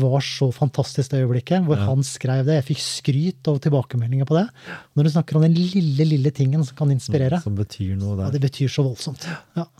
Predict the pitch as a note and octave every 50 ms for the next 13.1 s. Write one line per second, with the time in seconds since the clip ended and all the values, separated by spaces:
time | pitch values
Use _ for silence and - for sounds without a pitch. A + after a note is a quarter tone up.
0 | _ _ _ - A#2 G#2+ G#2 G#2+ G#2 G#2 G#2+ A2+ A2+ A#2 A#2 A#2 A2+ A2+ A2 A#2
1 | A#2 A#2+ - - - - - F#2+ - - A#2 A2+ A2 A2 G#2 G2 - - - -
2 | A2 A2 G#2+ G#2 G2+ - _ _ _ - G#2+ G#2+ G#2+ G#2+ G#2 G#2+ G#2+ G#2+ G#2+ G#2+
3 | G#2+ G#2+ G#2+ G#2+ G#2+ G#2 G#2 G#2 G#2 G2 F#2+ E2+ - _ _ - - G#2+ G2+ G#2+
4 | G2+ F#2 - - C3+ C3 B2+ A2+ G#2+ A#2+ G#2+ C3 A2+ G#2 A2+ G#2 G2+ A#2 G2+ G#2+
5 | G#2 G2+ G#2 A#2 A2+ - C#3+ C#3 C3+ C3 - B2 A#2+ A2+ A2+ A2+ A2+ A2 A2 G#2+
6 | A2+ G2 - - - - F#2+ E2+ E2+ F2+ F#2 G2 G#2 G#2 G2+ - G#2 G2 F2+ F#2
7 | F#2 G2 G2 F#2+ - _ _ _ _ _ _ - B2 G#2 F2+ - - _ - G2+
8 | G2+ - - - G2 F#2 F#2+ G2 G2 F#2+ G#2 G#2+ G2 F#2 F#2+ G#2+ B2+ F3 A#3 -
9 | _ - B2+ G#2 A2 - - _ _ _ _ - A2+ - - A#2 F#2+ E2+ - F#2+
10 | - - G#2+ G2 G2+ G2 G2 F#2+ - - - - G2+ A2 - - A2 G#2 G2 F#2
11 | F2 E2+ D#2+ D#2+ F2+ E2 F2+ F#2+ F#2+ F#2+ F#2+ F2+ E2+ F2 E2 E2 G2+ C3 C3 G#2+
12 | F2+ E2+ E2 E2+ E2 F2 G2 F#2+ F2+ - - - - G#2 G2+ G2 G2 G2 G2 G2
13 | F#2+ F#2+